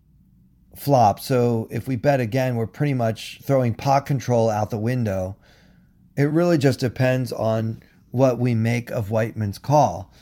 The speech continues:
Sure, if you think he's got a flush draw, or most likely some kind of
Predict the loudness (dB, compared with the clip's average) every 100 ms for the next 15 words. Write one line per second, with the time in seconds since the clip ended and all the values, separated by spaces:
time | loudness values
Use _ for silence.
0 | _ _ _ -4 0 0 -2 -2 -4 -4
1 | -6 -2 -4 -4 -2 -2 -2 -4 -2 -2
2 | -4 0 2 2 -2 -10 _ _ -8 -2
3 | 0 0 0 -2 0 -4 0 -2 0 -2
4 | 0 -2 -6